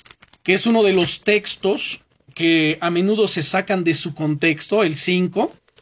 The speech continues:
que dice: "Y si alguno de vosotros tiene falta de sabiduría, pídala a Dios, el cual da a todos abundantemente y sin reproche,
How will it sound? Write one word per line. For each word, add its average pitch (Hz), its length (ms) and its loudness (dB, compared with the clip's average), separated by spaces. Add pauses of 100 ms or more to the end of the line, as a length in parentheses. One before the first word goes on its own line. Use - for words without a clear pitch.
(880)
que 190 120 2
dice: 202 240 0
"Y 202 60 0
si 202 100 0
alguno 220 300 0
de 254 80 -4
vosotros 208 420 -2
tiene 208 200 -2
falta 208 320 0
de 170 80 0
sabiduría, 165 840 -4
pídala 285 380 -4
a 214 40 -2
Dios, 269 380 -4
el 180 100 0
cual 185 180 0
da 196 80 2
a 190 60 -2
todos 196 280 2
abundantemente 175 720 -2
y - 20 -4
sin 147 180 -2
reproche, 208 600 -2